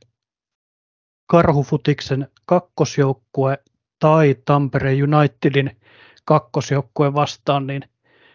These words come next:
miltä se sitten kuulostaisi, että jos vaikka kohtaisitte Tamun kakkosjoukkueen? Siinä on jo sit vähän kovempi pala.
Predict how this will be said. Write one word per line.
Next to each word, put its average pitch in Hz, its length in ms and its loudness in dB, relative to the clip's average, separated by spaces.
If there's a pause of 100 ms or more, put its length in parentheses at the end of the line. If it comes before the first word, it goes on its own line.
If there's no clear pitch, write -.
(1040)
miltä 151 260 4
se 143 120 2
sitten 139 440 -2 (520)
kuulostaisi, 143 640 -2
että 147 120 -4
jos - 140 -4
vaikka 143 300 -6
kohtaisitte 147 680 -4
Tamun 143 380 -2
kakkosjoukkueen? - 1000 -10 (120)
Siinä 139 300 -4
on 131 60 -2
jo 135 60 -2
sit 147 220 -6
vähän 143 320 -4 (160)
kovempi 143 420 0
pala. - 380 -14